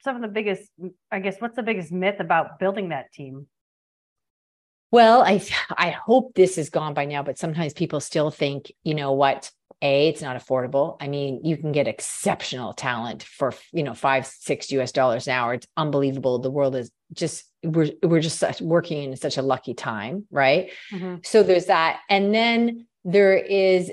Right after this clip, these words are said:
Speaker 2: this idea that it's a lot of work to train them and to do all this stuff. And I don't have time for that, or it's,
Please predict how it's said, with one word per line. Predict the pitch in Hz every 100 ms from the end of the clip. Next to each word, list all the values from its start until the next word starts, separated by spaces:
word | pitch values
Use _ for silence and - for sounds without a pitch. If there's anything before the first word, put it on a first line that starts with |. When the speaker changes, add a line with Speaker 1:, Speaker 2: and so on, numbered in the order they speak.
| -
Speaker 2:
this | 160 175 170 -
idea | 165 151 165 160
that | 160 156 -
it's | 160
a | 156
lot | 143 151 151
of | 156
work | 151 151 -
to | 147
train | - - 156 151 165
them | 175 180 175 175
and | 143 127
to |
do | 139 151
all | 160 156
this | 156 156
stuff. | - 170 151 151
And | 135
I |
don't | 143 147
have |
time | 147 160 147
for | 160
that, | 151 143 151
or | 139
it's, | 135 -